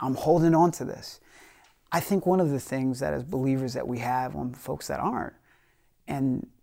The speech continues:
and I would challenge the, the person asking this question to say,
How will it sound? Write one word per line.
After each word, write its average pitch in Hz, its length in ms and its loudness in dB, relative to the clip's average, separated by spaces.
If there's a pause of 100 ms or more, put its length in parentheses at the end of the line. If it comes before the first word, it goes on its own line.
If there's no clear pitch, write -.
(140)
and 143 180 -2
I 131 80 -2
would 127 140 -2
challenge 156 580 2
the, 127 340 -2 (1200)
the 131 80 -4
person 147 380 0
asking 135 360 -2
this 113 160 -8
question 123 540 -4
to 113 120 -10
say, 135 500 -8